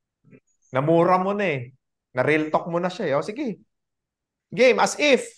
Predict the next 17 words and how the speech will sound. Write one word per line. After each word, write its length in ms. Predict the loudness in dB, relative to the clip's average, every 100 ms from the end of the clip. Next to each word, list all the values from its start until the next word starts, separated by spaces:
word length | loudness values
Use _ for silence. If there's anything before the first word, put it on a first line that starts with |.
| _ _ _ _ -4
As 160 | -4 -2
if. 240 | 0 0 0
Ako 160 | 0 0
yung 320 | 0 -2 -2
nanloko 400 | 0 2 2 2
sa'yo. 320 | 0 2 2
As 160 | 2 0
if. 160 | -2 -2 -4 _ _ _ -2
Ako 240 | 0 2
yung 140 | 0 0
kaharap 320 | -2 0 -2
mo. 80 | -4
Sige, 240 | -4 -4
murahin 480 | -2 2 0 0 -8
mo 80 | -4
na 240 | -4 -4
ako. 320 | -2 -4 -6